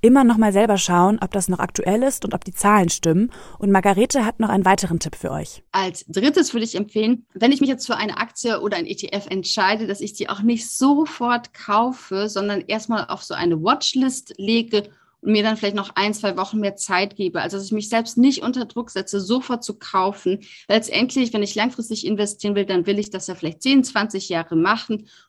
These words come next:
Speaker 2: Und dann geht's nicht darum, dass ich jetzt eine Aktie ein paar Tage früher oder später im Depot habe. Dann ist es wirklich wichtig, dass ich davon überzeugt bin.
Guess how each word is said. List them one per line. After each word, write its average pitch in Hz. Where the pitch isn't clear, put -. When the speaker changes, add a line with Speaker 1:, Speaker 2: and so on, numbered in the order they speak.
Speaker 2:
Und 220
dann 202
geht's 220
nicht 214
darum, 185
dass 170
ich 190
jetzt 190
eine 175
Aktie -
ein -
paar 180
Tage 180
früher 190
oder 160
später 214
im 208
Depot 190
habe. 170
Dann 190
ist 208
es 175
wirklich 202
wichtig, 254
dass 190
ich 180
davon 185
überzeugt 175
bin. 139